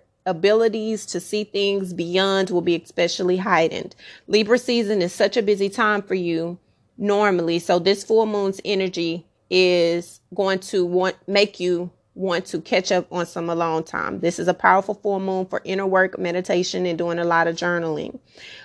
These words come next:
Aries has many lovely qualities, but it's also an, a sign that's known for having a temper.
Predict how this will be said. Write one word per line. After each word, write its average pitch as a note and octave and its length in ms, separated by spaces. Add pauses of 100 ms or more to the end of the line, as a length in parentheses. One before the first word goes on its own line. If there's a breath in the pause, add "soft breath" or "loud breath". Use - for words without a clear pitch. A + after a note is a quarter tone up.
(160 loud breath)
Aries A3+ 440
has F#3+ 240
many F#3 240
lovely G3 280
qualities, F#3+ 680
but E3+ 160
it's F3 160
also F#3+ 380
an, A3 120 (280)
a F#3 100
sign F#3 380
that's E3+ 280
known F3+ 280
for E3+ 120
having E3+ 360
a D#3+ 80
temper. G3+ 580